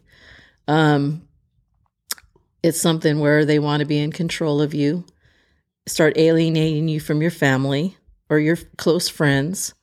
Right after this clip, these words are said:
Everybody's a threat. Everybody is a threat when you're with somebody that's like that. Um, being disrespectful to you,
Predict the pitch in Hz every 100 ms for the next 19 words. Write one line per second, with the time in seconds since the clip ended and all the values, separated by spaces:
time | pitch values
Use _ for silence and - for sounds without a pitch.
0 | - _ _ _ - 170 190 165 180 165
1 | 147 - 147 135 127 - - - _ _
2 | _ _ _ _ _ _ - 180 180 160
3 | 143 123 110 117 95 - - - _ _
4 | _ - 151 151 147 135 139 - 147 135
5 | 135 127 - - 131 - 139 135 _ _
6 | _ _ _ _ _ - 156 156 156 147
7 | 143 147 _ _ _ _ _ _ _ _
8 | _ _ _ _ - 196 208 185 190 180
9 | 147 - - 156 170 185 190 220 208 220
10 | 233